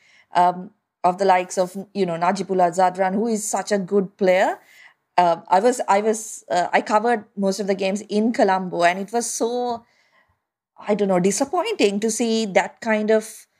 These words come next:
um, I know, I, I'm all for, you know, giving opportunities to players from, you know, some of the lesser known nations, but it seemed like something,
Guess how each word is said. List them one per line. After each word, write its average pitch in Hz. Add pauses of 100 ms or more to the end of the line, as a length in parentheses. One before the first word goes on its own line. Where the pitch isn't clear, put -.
(360)
um, 180 (640)
I -
know, -
I, 320
I'm 254
all 277
for, 277
you 202
know, 214
giving 208
opportunities 202
to 196
players 180
from, 185 (160)
you 180
know, -
some 190
of 180
the 180 (100)
lesser 175
known 185
nations, 208 (420)
but 196
it 208
seemed 240
like 196
something, 196